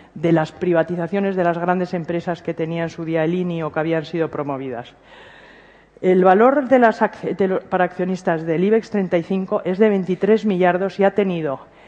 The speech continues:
en los últimos veinte años una rentabilidad media del once por ciento. Hoy hablamos de la prima. Bueno, ayer subió la bolsa,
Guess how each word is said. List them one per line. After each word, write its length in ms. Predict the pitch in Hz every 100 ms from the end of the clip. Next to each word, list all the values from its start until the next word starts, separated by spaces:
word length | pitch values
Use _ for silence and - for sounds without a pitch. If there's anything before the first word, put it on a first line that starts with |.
| - -
en 120 | 180
los 180 | 175 165
últimos 380 | 220 247 233 196
veinte 300 | 208 202 196
años 300 | 202 214 208
una 160 | 202 196
rentabilidad 560 | 190 180 175 170 180
media 280 | 180 180 185
del 160 | 160 156
once 200 | 151 147
por 140 | 143
ciento. 420 | - 123 123 113 -
Hoy 200 | 226 240
hablamos 340 | 220 226 240
de 80 | 190
la 140 | 139
prima. 300 | 147 135 117 - _ _ - - _ _ -
Bueno, 180 | 185
ayer 180 | 170 190
subió 240 | - 202 175
la 100 | 147
bolsa, 380 | 123 - -